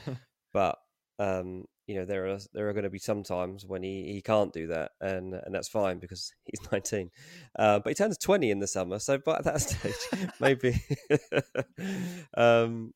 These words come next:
Speaker 2: I was actually writing about Jude Bellingham earlier today, and, like, he's obviously got a decision to make this summer. There's a, there's a lot of teams interested in him. Um, wouldn't be completely surprised if he had one more season at Dortmund.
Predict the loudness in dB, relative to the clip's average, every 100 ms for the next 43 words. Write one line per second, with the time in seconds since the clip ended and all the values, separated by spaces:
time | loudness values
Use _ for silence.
0 | _ -20 -8 0 0 2 6 6 4 -2
1 | -2 -4 -2 -2 -2 -2 -4 -4 -4 0
2 | 0 0 -4 -8 -10 -18 -20 _ -14 -12
3 | -6 -6 -4 -4 -6 -4 -8 -6 -4 -4
4 | -6 -4 -4 -4 -4 -6 -6 -8 -4 -2
5 | -2 -4 -6 -4 -8 -6 -8 -8 -8 -6
6 | -6 -6 _ _ -20 _ _ 0 2 2
7 | 0 -6 -10 -16 _ _ _ _ _ _
8 | _ _ -10 -8 -8 -8 -8 -8 -8 -4
9 | 0 0 -2 -8 -8 -8 -12 -14 -12 -2
10 | 0 2 0 -6 -10 -10 -6 -4 -4 -4
11 | -4 -4 -6 -4 -4 -4 -8 -8 -8 -8
12 | -10 -12